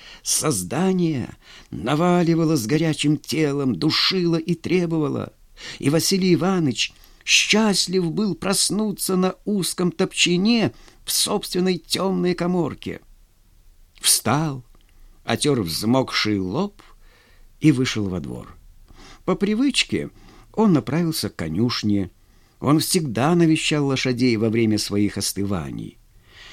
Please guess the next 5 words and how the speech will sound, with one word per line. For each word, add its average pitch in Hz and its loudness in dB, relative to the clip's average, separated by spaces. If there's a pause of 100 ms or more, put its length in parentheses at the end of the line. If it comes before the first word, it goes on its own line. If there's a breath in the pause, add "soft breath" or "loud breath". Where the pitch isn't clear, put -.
(120)
Створки - -2
оказались 135 -2
полуотворёнными — 107 -2 (580 soft breath)
но 127 2
он 214 2